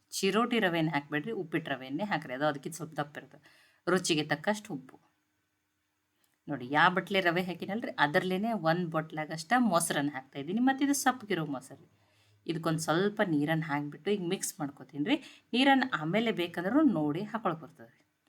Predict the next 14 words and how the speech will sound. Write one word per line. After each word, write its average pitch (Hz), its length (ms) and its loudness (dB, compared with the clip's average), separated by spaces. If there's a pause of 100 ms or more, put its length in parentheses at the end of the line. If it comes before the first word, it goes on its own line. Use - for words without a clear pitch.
(4000)
ನೋಡಿ, - 200 -20 (160)
ಇದು - 220 -14
ನೀಟಾಗಿ 131 520 -8
ಮಿಕ್ಸ್ 175 280 -4
ಆಗ್ಯದ್ರಿ. 160 340 0 (1600)
ಇನ್ನೊಂದ್ 147 280 -4
ಸ್ವಲ್ಪ 156 280 -6
ಹಾಕೋತೀನಿ 127 380 -12
ರೀ, 123 80 -16
ಭಾಳ 135 240 -2
ಗಟ್ಟಿ 143 280 -4
ಅನ್ಸಕತ್ತದ. 139 540 -4 (420)
ಮತ್ತ್ 190 200 2
ಅದೇನಾಗ್ತದ, 170 520 0